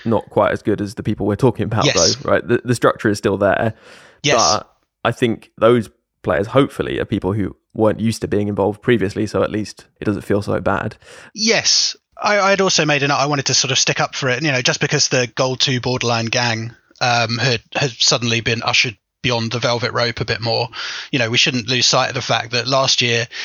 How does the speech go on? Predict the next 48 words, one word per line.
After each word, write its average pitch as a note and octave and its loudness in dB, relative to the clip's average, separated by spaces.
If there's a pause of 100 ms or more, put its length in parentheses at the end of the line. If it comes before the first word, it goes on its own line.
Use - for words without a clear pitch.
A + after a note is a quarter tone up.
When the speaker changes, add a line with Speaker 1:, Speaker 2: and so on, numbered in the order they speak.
(120)
Speaker 2:
if B2+ -2
you D3+ 0
were C3 2
a, A2+ 0
like, B2 0
historically B2+ 0
a A2 0
Silver B2 0
one C3 -2
player, A2 -4 (320)
you B2+ -2
were A#2+ 2
able A#2+ -2
to - -2
get A#2 0
eleven B2 -2
wins B2 -2
each A#2 -4
week, A#2 -6 (240)
but A#2+ -2
maybe A#2+ -2
not A#2+ -2
much A2+ -2
more, A#2 -2 (460)
then C#3+ 2
you E3+ 2
were D3 2
able C3+ -6
to - -8
play B2 0
Weekend C3 0
League A#2 0
every A2+ -2
week A2+ -2
and C3 0
still C3 0
get A#2+ -2
pretty G#3 2
good B2+ -4
packs, - 0
a, B2+ -4 (140)
a C3+ -2
red C3 0
pick, - -2 (300)
uh, B2 2
and C3 0
automatically A#2+ -2
requalify. A#2 -2